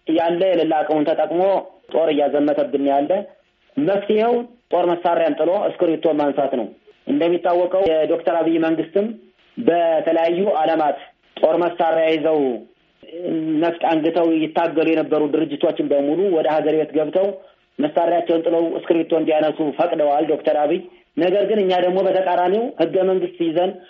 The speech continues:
ባንዲራ ይዘን ስንታገል የነበርን ሰዎች ገፍተው ወደ ጫካ የወጡ ህዝብ የወከላቸው አስተባባሪ ኮሚቴዎች አሉ። በጣም በገፍ በጎንደር ማረሚያ ቤት ታጭቀው የሚገኙ የታሰሩ ሰዎች አሉ። በየቦታው ኢሰብአዊ ድርጊት የሚፈጸምባቸው ታፍነው የተወሰዱ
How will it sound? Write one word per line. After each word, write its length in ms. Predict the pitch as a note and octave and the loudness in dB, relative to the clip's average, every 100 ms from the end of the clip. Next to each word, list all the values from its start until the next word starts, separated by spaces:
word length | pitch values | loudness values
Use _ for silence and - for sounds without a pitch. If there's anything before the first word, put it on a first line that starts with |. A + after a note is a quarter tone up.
| - - | -14 -2
ባንዲራ 420 | D#3 E3 E3+ E3 | 0 0 0 2
ይዘን 300 | E3+ D#3 D#3+ D#3 | 0 0 0 0
ስንታገል 520 | D#3+ D#3+ D#3+ C#3 D3+ | -2 0 -2 0 0
የነበርን 480 | D3+ D3+ C3 D3+ D3+ | 0 -2 0 -2 0
ሰዎች 220 | D#3+ E3+ C3+ | 0 -2 0
ገፍተው 380 | D#3+ - F3+ F#3+ - _ _ - | -4 0 -2 -2 -6 _ _ -2
ወደ 160 | D#3+ E3 | 0 0
ጫካ 240 | E3 D#3+ D#3 D3 | -2 -2 0 2
የወጡ 360 | C#3+ D#3 E3 - F#3 F#3 - _ _ | 2 2 0 -2 -2 -4 -16 _ _
ህዝብ 200 | - E3 | -2 0
የወከላቸው 540 | E3 D#3+ - D3+ D3+ D#3+ | 0 -2 0 0 0 -2
አስተባባሪ 380 | D3 D3 D3 C#3+ | 0 2 2 0
ኮሚቴዎች 460 | C#3+ C#3+ D3+ C#3+ D3+ | 0 0 -2 0 0
አሉ። 200 | D3 D#3 F3 - _ _ - | 0 0 -4 -8 _ _ -2
በጣም 400 | F3 - F3 F3+ - - _ - | -2 0 0 -2 -4 -14 _ -4
በገፍ 520 | C3+ D#3+ D#3 F#3 F#3 - - _ - | 0 2 2 0 -2 -6 -18 _ 0
በጎንደር 420 | D3 F3 F3 F3 | 0 2 2 2
ማረሚያ 400 | D#3+ D#3 D#3 D#3 D#3 | 0 0 0 0 0
ቤት 140 | D#3+ | 0
ታጭቀው 420 | D#3 D#3+ - C#3+ | 0 -2 -2 -2
የሚገኙ 360 | D3 D3 D3+ D#3 | 0 -2 0 -2
የታሰሩ 400 | D3+ C#3+ C#3+ D3 C#3 | 0 -2 0 -2 0
ሰዎች 280 | D3 D3+ D3+ | 0 0 0
አሉ። 180 | C3+ C#3+ F3+ F#3 - - _ _ - | 0 0 -2 -4 -20 -20 _ _ -6
በየቦታው 720 | C#3+ F3 F3+ F3 F3 F3 F3 E3 - _ - | 0 0 2 0 0 2 0 -2 -6 _ -4
ኢሰብአዊ 380 | F#3+ F3 E3 E3+ | -2 0 0 0
ድርጊት 300 | E3 D#3+ E3+ | 0 -2 -2
የሚፈጸምባቸው 840 | D#3 D#3 D#3 D#3+ D#3 D3+ D#3 D3 D3+ | -2 -2 0 -2 0 0 0 -2 0
ታፍነው 360 | D#3 D3+ D#3+ | -2 0 -2
የተወሰዱ 400 | D3+ D3+ - C#3+ | 0 0 0 -2